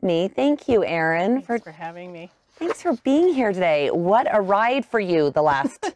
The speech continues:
Speaker 2: <laughs>
Speaker 1: especially two years.
Speaker 2: Yeah.
Speaker 1: Oh my gosh, between putting your arms around solving the homeless,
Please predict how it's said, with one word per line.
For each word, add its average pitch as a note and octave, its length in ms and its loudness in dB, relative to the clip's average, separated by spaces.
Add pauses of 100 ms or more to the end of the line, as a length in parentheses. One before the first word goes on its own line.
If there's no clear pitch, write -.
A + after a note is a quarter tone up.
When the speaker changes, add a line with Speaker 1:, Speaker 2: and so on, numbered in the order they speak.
(220)
Speaker 2:
<laughs> - 280 -12
Speaker 1:
especially A#3+ 480 -2
two C#4 160 2
years. A3 480 2
Speaker 2:
Yeah. A2+ 240 -16 (260)
Speaker 1:
Oh A3 80 2
my A3 140 0
gosh, G3 320 2
between F#3 480 0 (1040)
putting C#4 240 2
your A3 200 0 (160)
arms G#3+ 440 0
around F3 720 -2 (240)
solving F#3 460 0
the F3 60 0
homeless, F#3 720 -4